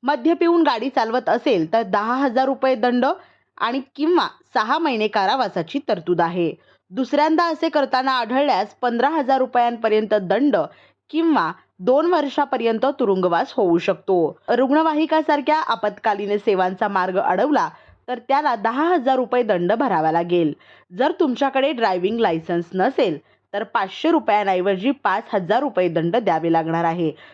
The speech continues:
तसेच जर तुम्ही सुर-, इन्शुरन्स शिवाय गाडी चालवत असाल, तर तुम्हाला दोन हजार रुपये दंड किंवा तीन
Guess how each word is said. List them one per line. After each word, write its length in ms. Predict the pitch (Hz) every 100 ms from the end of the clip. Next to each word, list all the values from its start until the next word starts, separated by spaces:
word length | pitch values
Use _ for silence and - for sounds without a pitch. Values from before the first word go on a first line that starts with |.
| _ 269
तसेच 260 | 262 349
जर 140 | 277 339 311
तुम्ही 260 | 277 302
सुर-, 280 | - 269 262
इन्शुरन्स 500 | 233 220 233 285 311 - _ -
शिवाय 280 | 196 214
गाडी 260 | - - 233
चालवत 400 | 240 185 190 190
असाल, 360 | 202 220 180 160 - - _
तर 100 | 254
तुम्हाला 440 | 247 247 214 208 240
दोन 280 | 196 208
हजार 280 | 247 247 269
रुपये 280 | 269 269 254
दंड 320 | 185 180 170 160 - - _ _
किंवा 360 | 294 330 240 139
तीन 380 | - 269 311